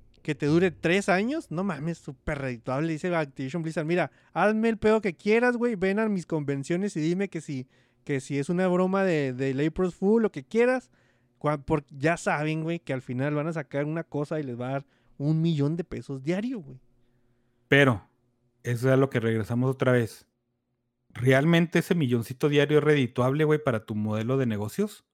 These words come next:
Speaker 2: No lo sabemos, güey, porque no sabemos cuánto costó, no sabemos cuánto cuestan los servidores y todo ese pedo.
Speaker 1: Mira,
Speaker 2: Ahí te
Speaker 1: Hijo.
Speaker 2: va. Ahí te va.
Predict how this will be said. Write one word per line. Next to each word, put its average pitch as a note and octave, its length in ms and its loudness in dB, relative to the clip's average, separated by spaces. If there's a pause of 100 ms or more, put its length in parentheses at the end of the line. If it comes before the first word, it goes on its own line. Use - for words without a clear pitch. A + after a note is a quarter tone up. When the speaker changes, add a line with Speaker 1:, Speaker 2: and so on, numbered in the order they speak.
(140)
Speaker 2:
No A#2 180 -4
lo C3 100 -2
sabemos, B2+ 380 -2
güey, C3+ 140 2
porque A2 200 -10
no G#2+ 60 -4
sabemos B2 240 0
cuánto B2 520 -2
costó, C#3 420 0
no D3 100 2
sabemos C3 260 2
cuánto B2 220 -4
cuestan C3 240 -2
los B2+ 80 0
servidores A#2 460 0
y B2+ 40 -14
todo - 100 -6
ese C3 120 -4
pedo. F3+ 240 4
Speaker 1:
Mira, E3 340 0 (480)
Speaker 2:
Ahí B2+ 80 8
te G#3 60 4
Speaker 1:
Hijo. D#3+ 80 12
Speaker 2:
va. D#3 200 6 (960)
Ahí C3+ 120 2
te C#3+ 100 6
va. C3 260 6